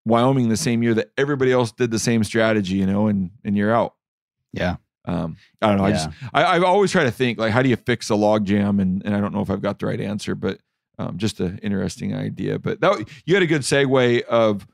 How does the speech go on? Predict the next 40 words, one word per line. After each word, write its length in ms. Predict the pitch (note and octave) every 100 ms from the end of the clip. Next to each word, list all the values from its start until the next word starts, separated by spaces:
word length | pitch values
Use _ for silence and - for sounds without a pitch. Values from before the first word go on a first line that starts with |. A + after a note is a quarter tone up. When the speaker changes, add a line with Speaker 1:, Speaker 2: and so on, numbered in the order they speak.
| _ _ -
Speaker 1:
uh, 180 | G#2 -
in 180 | A#2 A2+
your 160 | A2+
little 180 | A2 G#2+
spiel 340 | - - A2+
there 240 | G#2+ G#2 G#2
on, 160 | G#2+
like, 280 | G#2+ G2 -
just 200 | - C3+
coming 200 | - G3
up 80 | D#3+
with 100 | C3+
an 80 | B2
overall 440 | A#2+ A#2 A#2 G#2+
strategy. 640 | F#2+ - G#2 G2+ G2+ F#2+ G2+
Let's 260 | C#3 -
talk 260 | - D3 C#3+
about 280 | A#2+ A2+ -
that 180 | A2
a 20 | A2
little 160 | A2
bit 220 | G#2 G#2+
before 340 | G2+ G2 A2+ G#2+
we, 200 | G#2 F2 _ _ _
we 140 | - A2+
wrap 340 | A2 G#2+ G#2+
this 180 | A2 -
one 220 | G#2+ G#2
up 220 | G2+ G2+ -
and, 160 | G2+ F2+
and 180 | G2+ G2
give 180 | G#2+
some 340 | G2 G#2 G2 F2+
key 240 | - A#2+
dates 280 | G#2 G#2 G2+
that 100 | -
people 220 | A2 G2
need 160 | G#2 G#2
to 40 | G2+
remember. 640 | G2+ G2+ G2+ G2+ G2+